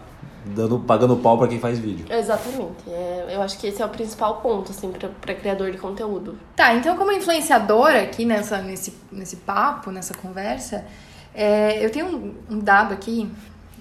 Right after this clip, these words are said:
Speaker 3: muito interessante e que é uma coisa que eu mesmo experien-, experiencio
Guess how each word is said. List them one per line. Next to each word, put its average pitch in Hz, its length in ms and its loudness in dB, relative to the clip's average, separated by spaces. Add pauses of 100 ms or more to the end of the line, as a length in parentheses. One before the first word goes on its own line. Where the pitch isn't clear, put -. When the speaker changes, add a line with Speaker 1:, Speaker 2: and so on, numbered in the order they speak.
(160)
Speaker 3:
muito 240 260 -4
interessante 226 760 -4 (160)
e 202 220 -2
que 208 420 0
é 208 80 -4
uma 196 160 -2
coisa 208 180 -6
que - 160 -4
eu 220 60 -2
mesmo 226 380 0
experien-, 208 920 -2 (100)
experiencio 226 920 2